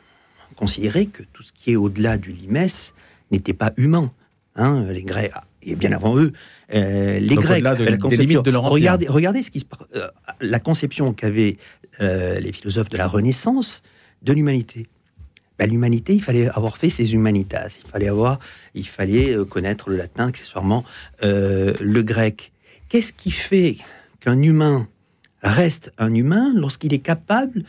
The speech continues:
Speaker 1: de passer à un acte aussi barbare ? Il y a comme une forme de catégorie à part, existentielle, ou une rupture anthropologique. Regardez, lorsqu'on est capable de, de violer un enfant de quatre ans, de lui arracher les yeux, l'enterrer quasiment vivant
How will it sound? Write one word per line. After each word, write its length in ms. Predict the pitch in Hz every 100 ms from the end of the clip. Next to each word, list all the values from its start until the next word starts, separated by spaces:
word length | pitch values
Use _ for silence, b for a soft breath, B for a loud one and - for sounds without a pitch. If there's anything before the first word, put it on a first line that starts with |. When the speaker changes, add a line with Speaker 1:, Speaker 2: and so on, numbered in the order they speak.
| B B B
Speaker 1:
de 160 | 101 147
passer 600 | 131 180 165 - 247 277
à 140 | - 135
un 180 | 139 180
acte 300 | 233 - -
aussi 340 | 151 143 - 180
barbare ? 480 | 131 135 135 131 - B B
Il 80 |
y 100 | 143
a 80 | 269
comme 240 | 220 175 165
une 120 | 156
forme 300 | - 208 170
de 80 | 123
catégorie 680 | - 160 156 135 143 151 -
à 100 | 131
part, 400 | - 220 277 -
existentielle, 720 | 143 127 131 - 127 - 311 269
ou 100 | 160
une 120 | 151
rupture 420 | 135 160 - 170
anthropologique. 880 | 143 139 135 127 143 160 285 311 - b b b b b
Regardez, 380 | 156 156 139 - B
lorsqu'on 400 | 117 190 - 170
est 80 | 170
capable 400 | 165 160 208 185
de, 180 | 120 117 B B
de 100 | 107
violer 360 | 107 107 170 185
un 80 | 151
enfant 260 | 131 156
de 60 | 143
quatre 300 | 131 127 117
ans, 120 | 98 B B
de 60 | 110
lui 60 | 156
arracher 360 | 175 190 -
les 240 | 196 147 107
yeux, 160 | 101 - _ _ _ b -
l'enterrer 440 | 160 165 202 226
quasiment 440 | 208 160 170 190
vivant 500 | 190 147 147 131 131